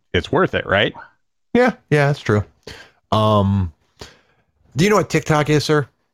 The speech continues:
Speaker 2: I barely do, but I think I do.
Speaker 1: Well, yeah, it's the thing that Trump's trying to make them sell their U S stake.
Speaker 2: Right, right, right. So, I mean, but you know what the actual thing is? It's, I guess it's just like a,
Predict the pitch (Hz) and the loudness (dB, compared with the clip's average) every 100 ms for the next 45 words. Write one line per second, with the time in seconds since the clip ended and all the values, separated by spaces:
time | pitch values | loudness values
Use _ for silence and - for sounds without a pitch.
0 | _ _ _ _ - 90 92 98 82 76 | _ _ _ _ -6 -4 0 0 -2 -2
1 | 78 80 69 - 92 69 65 78 _ _ | -2 -2 -4 -4 -4 -4 -4 -6 _ _
2 | _ _ _ _ _ _ _ _ _ - | _ _ _ _ _ _ _ _ _ -6
3 | 170 170 185 120 104 - 131 - 147 139 | -4 -2 -4 -4 -6 -6 -6 -2 -4 -2
4 | 135 127 117 - - - - 147 127 - | -2 -2 -2 -6 -12 -10 -2 -2 -2 -6
5 | - 123 117 113 120 113 113 - 120 113 | -4 -2 0 -2 -2 0 -2 -2 -2 0
6 | 110 104 - - 131 120 107 101 87 - | 0 -2 -6 -4 0 2 2 0 -2 -4
7 | 107 104 107 113 107 101 - - 110 98 | -2 0 2 2 2 0 -4 -6 -4 -2
8 | 90 - - _ - - - 82 71 69 | -4 -10 -20 _ -10 -8 -2 0 0 -2
9 | - 87 82 82 87 87 - 101 98 92 | 0 -2 0 0 0 -2 0 2 2 2
10 | 101 101 98 95 92 - 82 - 85 73 | 2 0 2 0 0 -2 -4 -2 0 -2
11 | 73 80 82 90 87 87 73 92 - 87 | -2 -4 -2 -2 -2 -4 0 -2 0 -2
12 | 85 | -2